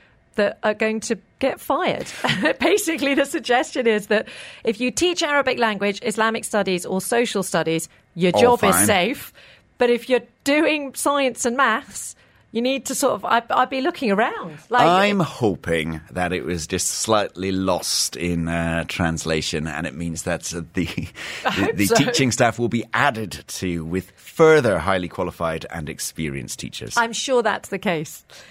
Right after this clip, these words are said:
Speaker 1: Right, in, uh, some bad news for parents, I'm so sorry if you're one of those listening now, at least four non-profit schools in Dubai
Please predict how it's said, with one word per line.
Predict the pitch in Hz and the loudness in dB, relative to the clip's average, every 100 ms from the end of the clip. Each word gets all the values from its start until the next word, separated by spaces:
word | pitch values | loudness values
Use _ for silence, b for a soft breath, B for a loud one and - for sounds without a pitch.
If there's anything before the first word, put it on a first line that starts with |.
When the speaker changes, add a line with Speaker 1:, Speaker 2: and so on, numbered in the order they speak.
| B B | B B
Speaker 1:
Right, | 285 349 262 - - | 2 2 0 -4 -4
in, | 269 277 | -2 0
uh, | - 262 262 | 2 2 2
some | - 269 | -2 -4
bad | 233 277 311 339 | 0 2 2 0
news | 233 208 175 156 - - | -2 0 0 -2 -6 -8
for | 208 | -4
parents, | 202 175 202 - - | 0 2 0 -4 -8
I'm | 208 | -4
so | - 220 | 0 0
sorry | - 220 220 | 2 2 2
if | 226 | 2
you're | 220 | 2
one | 226 226 | 4 2
of | 220 | 0
those | 220 220 | 0 0
listening | 233 - 220 | -4 -2 -2
now, | 208 208 233 247 B B | 0 0 -2 -6 B B
at | 233 247 | 0 0
least | 262 254 - | -2 -2 -6
four | - 311 302 311 302 | 0 4 6 6 4
non-profit | 254 254 262 277 294 - 254 - 233 | 2 2 4 2 -2 -2 0 0 -4
schools | - 233 208 208 | -2 0 0 0
in | - 190 | -2 -2
Dubai | 196 190 180 175 | -2 0 0 0